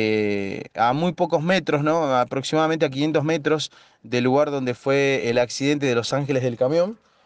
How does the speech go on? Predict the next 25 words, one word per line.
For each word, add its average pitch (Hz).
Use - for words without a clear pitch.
Allí, 156
este, 113
aquí 127
estamos, 147
digo, 131
y 120
a 117
tener 143
mucha 180
precaución 143
porque 151
la 123
camioneta 143
sigue 196
estacionada 156
en 147
la 127
banquina, 165
porque 120
allí 117
están 147
los 139
propietarios 135
del 131
camión. 151